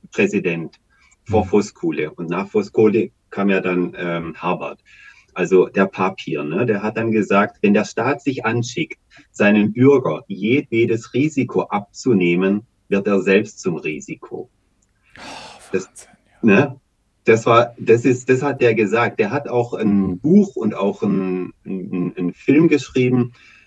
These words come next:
Speaker 1: äh, Film, also es gibt's auch im, auf YouTube, Die Warnung,
Speaker 2: Mhm.
Speaker 1: wo er eben auch ankreidet, schon zweitausendfünfzehn mit diesen, mit diesen Migrationsströmen,
Speaker 2: Mhm.
Speaker 1: wo er einfach auch sagt, das unterhöhlt den Rechtsstaat,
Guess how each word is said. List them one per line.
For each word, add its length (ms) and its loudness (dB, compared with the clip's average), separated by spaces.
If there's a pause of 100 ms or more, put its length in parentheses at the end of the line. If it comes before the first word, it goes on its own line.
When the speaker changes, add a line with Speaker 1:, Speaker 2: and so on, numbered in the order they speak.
Speaker 1:
äh, 80 0
Film, 440 2
also 200 -4
es 160 -6
gibt's 180 -8
auch 200 -4
im, 300 -2
auf 120 -14
YouTube, 480 2 (100)
Die 160 0
Warnung, 680 0 (340)
Speaker 2:
Mhm. 200 -6
Speaker 1:
wo 180 6
er 80 4
eben 240 4
auch 320 2
ankreidet, 640 0
schon 240 -2
zweitausendfünfzehn 1120 -2
mit 180 0
diesen, 560 0
mit 140 -4
diesen 160 -4
Migrationsströmen, 1200 2 (100)
Speaker 2:
Mhm. 420 -6
Speaker 1:
wo 160 6
er 140 0
einfach 320 -2
auch 200 -4
sagt, 440 -4 (100)
das 240 -4
unterhöhlt 840 2
den 160 2
Rechtsstaat, 960 -2